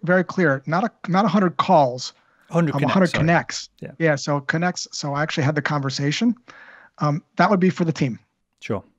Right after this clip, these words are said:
Speaker 2: So how important then is it to spread this across the team versus, uh, just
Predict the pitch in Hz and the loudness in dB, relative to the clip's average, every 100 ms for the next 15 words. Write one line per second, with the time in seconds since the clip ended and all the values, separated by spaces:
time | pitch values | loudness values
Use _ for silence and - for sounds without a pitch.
0 | _ _ _ - - 151 156 - - - | _ _ _ -12 0 2 2 -4 -2 2
1 | 214 220 208 196 180 165 156 - 160 147 | 4 4 2 0 0 0 0 2 0 0
2 | - - - _ _ - - 170 - - | -4 -8 -12 _ _ -10 -2 0 0 0
3 | 156 143 135 - - - 254 247 - 123 | 0 2 -2 -4 -8 2 2 2 -4 -6
4 | 95 _ _ _ - - 131 147 131 - | -8 _ _ _ -12 -4 2 2 2 0
5 | 135 127 123 - - 143 185 208 165 165 | 0 -2 -6 -10 -8 -8 -10 -10 -4 -4